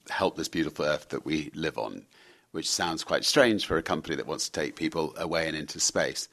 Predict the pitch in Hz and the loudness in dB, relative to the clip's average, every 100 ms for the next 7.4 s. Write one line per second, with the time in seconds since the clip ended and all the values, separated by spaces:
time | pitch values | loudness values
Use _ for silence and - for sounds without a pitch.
0 | - - _ 101 90 - - 110 107 - | -20 -20 _ -2 -2 -2 2 4 4 2
1 | - - - - 87 - 101 76 - - | 0 -4 -10 -4 -2 2 4 4 0 -6
2 | 85 82 82 - - 78 76 73 64 - | -4 0 0 -2 -2 0 0 -2 -6 -8
3 | - 55 58 82 76 80 - 80 76 76 | -16 -12 -4 -2 -2 -4 0 0 0 -2
4 | 80 73 80 78 98 87 85 - - - | -2 -4 -8 2 4 4 0 -4 -20 -20
5 | - _ - 80 - 87 - 80 73 - | -20 _ -2 -2 0 -2 0 0 0 -2
6 | 80 73 82 73 76 - 76 73 _ - | -4 0 0 2 -4 -2 -4 -4 _ 0
7 | 135 85 71 76 | 0 2 2 0